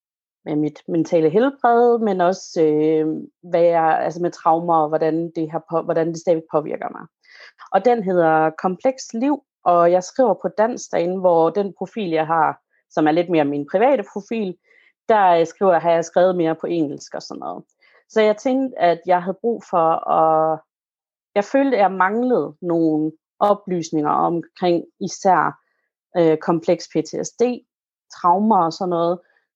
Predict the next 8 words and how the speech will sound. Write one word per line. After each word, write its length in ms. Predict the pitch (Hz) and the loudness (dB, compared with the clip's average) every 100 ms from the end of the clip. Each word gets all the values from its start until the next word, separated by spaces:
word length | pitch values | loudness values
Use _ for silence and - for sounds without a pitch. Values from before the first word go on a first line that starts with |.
| - | -6
på 80 | 208 | -4
dansk. 480 | 202 - - - - - _ _ 180 | -2 -2 -4 -20 -20 -20 _ _ 0
Jeg 200 | 175 170 | 2 2
følte, 320 | 233 220 208 180 | 0 0 0 0
jeg 340 | 160 156 156 | 2 2 0
manglede 500 | 165 180 202 196 175 | -2 -2 0 -2 -2
nogen, 460 | 165 170 175 180 170 | -2 -2 -2 -4 -6
øh, 380 | 156 151 160 | -6 -8 -12